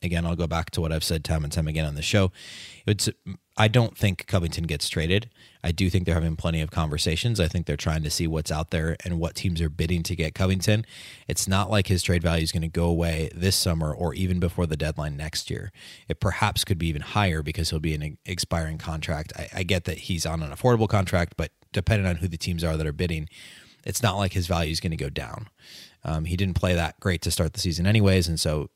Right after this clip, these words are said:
the Wolves have been waiting as he hopefully increases his value and the bidding war increases and gets more intense as we're now within a week of the deadline.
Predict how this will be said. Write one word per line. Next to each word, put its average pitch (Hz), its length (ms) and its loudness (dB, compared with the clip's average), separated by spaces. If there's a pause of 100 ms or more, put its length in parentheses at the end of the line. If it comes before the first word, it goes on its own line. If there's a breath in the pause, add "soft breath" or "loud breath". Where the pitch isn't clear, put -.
(160)
the 98 160 -4
Wolves 85 240 0
have 80 140 -4
been 80 180 -2
waiting 78 460 0
as 85 160 -2
he 78 260 -4 (320 loud breath)
hopefully 80 460 0 (440 soft breath)
increases 117 480 4
his 98 140 4
value 87 420 4
and 85 120 -4
the 80 60 0
bidding 92 300 0
war 82 180 0
increases 82 500 -2
and 82 100 0
gets 82 180 -2
more 87 140 0
intense 82 400 -4
as 82 120 -4
we're 85 120 -2
now 82 220 -2
within 95 340 0
a 92 60 2
week 90 200 -2
of 80 80 -2
the 76 80 -6
deadline. 82 460 -4